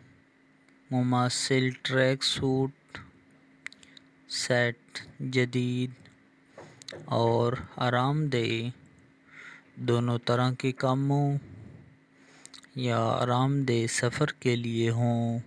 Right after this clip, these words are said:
सकता है। तेज़ और bold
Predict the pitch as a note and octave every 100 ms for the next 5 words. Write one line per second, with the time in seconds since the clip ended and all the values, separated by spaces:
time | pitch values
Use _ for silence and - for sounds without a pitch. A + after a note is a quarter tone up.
0 | - - A#2+ - - A2 A2 A2+ A#2+ G#2
1 | - - - - - - _ _ - -
2 | - - - - - - - A2+ A2+ A2
3 | - - B2 B2+ C3 B2+ B2 - - -
4 | - _ _ _ _ _ - - _ -
5 | A#2+ A#2+ A#2 A#2+ A#2+ - - B2+ C3+ B2
6 | B2 A#2 - - -